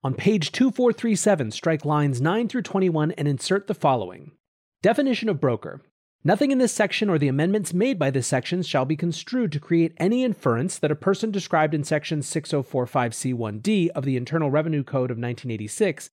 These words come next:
as added by this section, includes any person solely engaged in the business of A, validating distributed ledger transactions, B, selling hardware or software for which the sole function is to permit a person to control private keys,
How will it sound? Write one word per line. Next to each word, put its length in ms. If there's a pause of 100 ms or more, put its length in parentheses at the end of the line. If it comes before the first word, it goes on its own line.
(120)
as 220
added 280
by 140
this 180
section, 460 (240)
includes 460
any 200
person 440
solely 400
engaged 480
in 80
the 80
business 400
of 200 (160)
A, 360 (300)
validating 540
distributed 460
ledger 240
transactions, 800 (420)
B, 320 (180)
selling 360
hardware 360
or 140
software 420
for 140
which 200
the 100
sole 260
function 460
is 80
to 100
permit 420
a 80
person 440
to 100
control 400
private 460
keys, 400